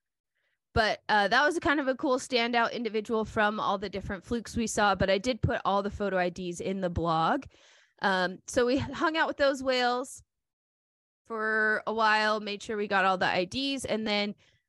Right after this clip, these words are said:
I told Kate at the beginning of our trip that, uh, I really wanted to see Aria 'cause they had seen her earlier in the week. Aria, if you can't remember who that is, is Fran's calf from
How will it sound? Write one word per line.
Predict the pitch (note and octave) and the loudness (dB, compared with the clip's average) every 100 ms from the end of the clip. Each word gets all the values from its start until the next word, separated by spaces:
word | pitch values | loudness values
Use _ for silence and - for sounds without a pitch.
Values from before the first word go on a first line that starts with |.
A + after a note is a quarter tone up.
| _ - | _ -2
I | G#3 | -2
told | - C#4+ D4 A#3+ | 0 0 0 -2
Kate | - B3+ A3 - | 0 0 0 -2
at | G#3 | -4
the | G3 | -4
beginning | G3 G#3 G#3 G#3 | -6 -2 -2 0
of | F#3+ | 2
our | F3+ | 0
trip | - G#3 F3 - | 2 2 2 2
that, | G3 F3+ - - - _ _ _ _ _ _ _ _ _ | 4 4 2 -10 -20 _ _ _ _ _ _ _ _ _
uh, | G3+ G3+ G3 - | 2 6 6 4
I | G#3 | 2
really | A3 A3+ | 2 2
wanted | A3+ A3+ A3 | 2 -2 -6
to | |
see | A#3 A#3 | -8 -6
Aria | - G3 A#3 D#4+ - | 0 2 4 2 0
'cause | B3 A#3 | -4 -4
they | G3+ | -4
had | G#3+ G3 | -4 -4
seen | - G#3+ G#3 | -4 -4 -4
her | G#3+ A3 A3 | -2 0 2
earlier | G3+ G#3 G#3+ G#3+ | 2 4 4 4
in | G#3 | 2
the | G3 | 0
week. | F#3 C#4+ - - - - _ - | 0 -2 -2 -12 -20 -20 _ 0
Aria, | G#3 G#3+ G#3+ | 2 4 2
if | G3+ - | 0 -4
you | G#3 | -10
can't | - G#3 E3 | -4 -2 -2
remember | G3 F#3+ G3 F#3+ | -2 0 0 0
who | A3+ | 0
that | F#3+ F#3 | 0 0
is, | G3+ G3 G3 | 0 -2 -4
is | - F#3 F3 | -6 -6 -6
Fran's | - A3 G#3 G#3 G3+ G#3 - _ _ _ _ _ _ - | -4 0 2 2 0 -2 -10 _ _ _ _ _ _ -2
calf | C4 C#4+ E4+ - - - | 2 4 2 -4 -18 -10
from | - G#3+ G#3 G3+ G3 G3+ | 0 2 2 2 0 -4